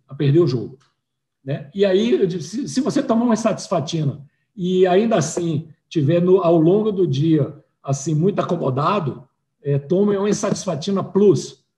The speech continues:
Eu vou mandar um laboratório fazer a insatisfatina plus. Eu, então, eu recomendo aqui, metafórico que eu tô usando pra todos, eu acho que todos nós temos que tomar uma dose de insatisfatina diária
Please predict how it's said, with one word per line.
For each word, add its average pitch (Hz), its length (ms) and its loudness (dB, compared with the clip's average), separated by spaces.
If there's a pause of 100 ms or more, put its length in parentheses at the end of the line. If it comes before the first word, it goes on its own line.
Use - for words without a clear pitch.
(100)
Eu 123 80 -6
vou 160 100 -2
mandar 160 280 -2
um 175 120 -2
laboratório 170 560 -2
fazer 151 280 -2
a 170 40 -4
insatisfatina 170 720 -8
plus. 135 400 -6 (400)
Eu, 143 120 -2 (120)
então, 190 280 -2
eu 185 60 -2
recomendo 151 560 -4
aqui, - 180 -10
metafórico 147 840 -4
que - 80 -10
eu 131 40 -8
tô 139 100 -12
usando 123 280 -8
pra 110 160 -18
todos, 147 320 -10 (400)
eu 135 100 -2
acho 151 160 -6
que 165 80 -10
todos 165 340 -2
nós 151 240 -4
temos 156 220 -12
que 156 120 -14
tomar 139 280 -6
uma 139 140 -2
dose 156 360 -4
de 143 140 -4
insatisfatina 175 720 -8
diária 127 420 -6